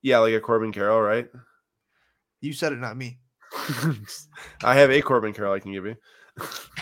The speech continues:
Speaker 2: Yeah, I bet.
Speaker 1: Jay says, "I love these cards, and that's why we do this." Glad to hear, Jay. I'm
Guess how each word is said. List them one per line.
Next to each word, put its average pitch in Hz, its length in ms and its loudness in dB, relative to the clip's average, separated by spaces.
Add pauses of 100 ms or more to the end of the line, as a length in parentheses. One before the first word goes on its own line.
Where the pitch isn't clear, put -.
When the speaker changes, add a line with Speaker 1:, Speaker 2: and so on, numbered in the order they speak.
(300)
Speaker 2:
Yeah, 143 280 0
I 131 200 -2
bet. 123 320 -6 (400)
Speaker 1:
Jay 143 240 10
says, 147 180 6
"I 135 120 10
love 165 260 8
these 175 160 6
cards, 165 400 6
and 135 100 -4
that's 143 320 4 (120)
why 123 240 4
we 123 120 -2
do 110 240 -2
this." 104 140 -4
Glad 123 300 4
to 123 100 -2
hear, 113 240 0
Jay. 110 320 0
I'm 107 100 -2